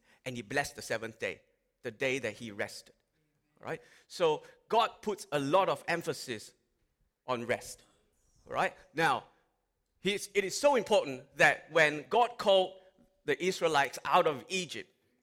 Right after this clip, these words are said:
and you know that Israel were, were slaves in Egypt, and they were living in a culture of slavery. And when God called them out to the wilderness, he wants to put in a new culture. He's trying to create in them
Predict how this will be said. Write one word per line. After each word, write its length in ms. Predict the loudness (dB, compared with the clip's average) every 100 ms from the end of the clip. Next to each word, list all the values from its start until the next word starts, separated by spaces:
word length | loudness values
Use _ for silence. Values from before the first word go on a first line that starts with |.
| _ _ _ -2
and 100 | 0
you 80 |
know 220 | 4 4 6
that 180 | 4 2 -8
Israel 500 | -6 -6 -2 -2 0
were, 360 | 0 0 0 0
were 140 | -2
slaves 600 | -2 -2 0 0 -2 -6
in 100 | -12
Egypt, 480 | -12 -14 -18 _ -20 _ _ -14
and 140 | -8
they 120 | -4 -2
were 140 | -2
living 440 | 0 0 0 -4 -8 -12
in 120 | -4 -4
a 60 |
culture 540 | -4 -2 -2 -2 -6 -6
of 120 | -6
slavery. 640 | -8 2 2 2 -4 -12 -14 _ _ _ -8
And 140 | -6
when 160 | -4 2
God 220 | 4 4 0
called 300 | 2 4 6
them 180 | 4 6
out 200 | 2 2
to 100 | -8
the 80 | -8
wilderness, 720 | -4 -4 -4 -4 -4 -8 -18 _ _ -20 _
he 140 | -2
wants 320 | 4 4 2
to 100 | -6
put 300 | -10 -4 -2
in 120 | -2 -4
a 60 | -4
new 260 | -2 -2
culture. 480 | -4 -4 -4 -6 -12 -16 _ _ _ _ _
He's 280 | -6 -6 -6
trying 380 | -2 4 4 4
to 100 | -6
create 480 | -8 -4 2 4 4
in 160 | 2 -2
them 220 | -2 -2